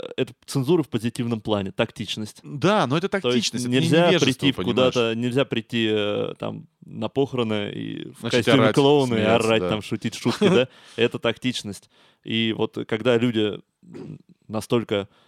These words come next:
Speaker 1: образованы, что могут это понять, настолько развиты,
Speaker 2: Мгм, мгм.
Speaker 1: допустим, то это уже такая самоцензура, это уже раз-, э, это уже круто.
Speaker 2: Я, допустим, в Инстаграме, в сторис часто вижу людей, которые очень булят и хейтят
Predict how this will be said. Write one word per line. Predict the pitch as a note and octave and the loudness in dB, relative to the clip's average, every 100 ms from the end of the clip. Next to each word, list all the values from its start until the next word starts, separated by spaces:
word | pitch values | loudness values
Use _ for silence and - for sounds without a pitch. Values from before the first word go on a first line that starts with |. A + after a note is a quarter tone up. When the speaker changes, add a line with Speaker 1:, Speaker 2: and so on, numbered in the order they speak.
| _ - | _ -12
Speaker 1:
образованы, | G2 A2+ A2+ A#2 G#2 | -4 -2 2 0 0
что | G2+ G#2+ | -6 -4
могут | A2 G2 | -2 -4
это | G#2+ | -6
понять, | - A2 C#3+ - - | -2 0 -2 -6 -12
настолько | A2 G#2+ A#2+ A#2 | -8 -6 -2 0
развиты, | A#2 G2 F#2+ G#2+ - | 0 -2 -10 -12 -8
Speaker 2:
Мгм, | A#2+ | -6
мгм. | A2+ B2+ | -6 -8
Speaker 1:
допустим, | B2+ G#2 A2 - - _ | -8 -8 -10 -12 -16 _
то | A2 | -2
это | A#2 C3 | -2 -2
уже | G#2+ A2+ A#2 G2+ G2 - - _ _ - - | -2 0 -2 -4 -12 -18 -20 _ _ -20 -18
такая | G#2+ G#2+ G#2 | -10 -8 -4
самоцензура, | A2+ A2 - A2 D3 B2+ | -2 -2 -4 2 2 2
это | G#2+ | 0
уже | G#2+ A#2 | 0 2
раз-, | G#2 | 0
э, | A2 A2+ A2 G#2+ G2+ | 0 0 0 -2 -6
это | - - | -8 -2
уже | A2+ | 0
круто. | B2 C#3+ - - _ _ - - - | 2 2 0 -6 _ _ -20 -20 -10
Speaker 2:
Я, | G#2 C3+ | 0 2
допустим, | D3 - D#3 - A#2+ | 2 0 -4 -4 -4
в | |
Инстаграме, | A#2+ A#2 A2 B2+ C#3+ | -2 -2 0 0 0
в | G#2+ | -4
сторис | - A#2+ B2 - | -2 0 0 0
часто | A#2 A#2 - | -2 -2 -2
вижу | G2+ A#2+ A2+ G2+ F#2+ F#2 - | -4 -4 -2 0 0 0 -4
людей, | F#2+ G2+ F#2 B2 D3+ D3+ - - _ | -4 -4 -2 0 0 -6 -20 -20 _
которые | G2 - A2+ A2 G#2+ G2 F2+ _ _ | -4 0 2 4 4 2 0 _ _
очень | C3 B2 - G2 - | 0 0 -2 -8 -10
булят | G#2+ F#2+ C#3 C#3 G#2+ - | -10 -4 0 0 0 -6
и | G#2 | -16
хейтят | - A#2 C3 A2 - | -6 -2 -2 -4 -8